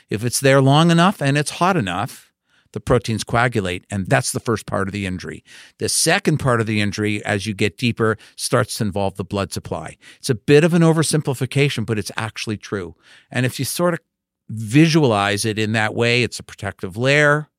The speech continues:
The outside's just sort of lying there, cells that are, are sealing our body so we don't evaporate,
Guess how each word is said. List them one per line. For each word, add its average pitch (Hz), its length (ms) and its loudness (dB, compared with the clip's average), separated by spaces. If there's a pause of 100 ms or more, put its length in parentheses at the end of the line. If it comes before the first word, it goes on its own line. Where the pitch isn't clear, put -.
(680)
The - 160 -14
outside's 120 480 -2
just - 180 -6
sort 110 200 -4
of 90 180 -6
lying 113 300 -2
there, 110 120 -2
cells 113 460 0
that 101 120 -4
are, 92 220 -4
are 95 220 -4
sealing 131 560 0
our 107 80 0
body 113 320 0
so 110 120 -4
we 104 120 0
don't 101 160 -2
evaporate, 110 520 0